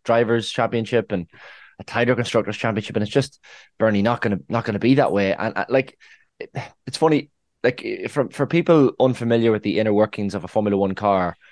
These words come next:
and, and the different teams and, and, and what goes into the, the decision-making process behind the, behind the drivers, and, like, what, what sort of tracks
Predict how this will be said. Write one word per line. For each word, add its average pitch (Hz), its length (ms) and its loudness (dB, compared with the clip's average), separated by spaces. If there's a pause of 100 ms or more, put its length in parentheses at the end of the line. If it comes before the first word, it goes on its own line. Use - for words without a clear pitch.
(140)
and, 98 220 -4
and 87 280 -6
the 101 80 -2
different 101 260 -4
teams 98 420 0
and, 82 180 -6
and, 80 140 -6
and 90 100 -6
what 95 140 0
goes 95 180 -2
into 95 200 0
the, 87 220 -2 (340)
the 92 80 -4
decision-making 101 500 0
process 101 340 0
behind 95 380 -2
the, 90 240 -2 (180)
behind 110 320 -2
the 101 60 0
drivers, 98 540 0 (400)
and, 113 280 0 (340)
like, - 160 -6
what, 139 400 -2
what 185 140 2
sort 180 140 4
of 143 80 -2
tracks - 500 -2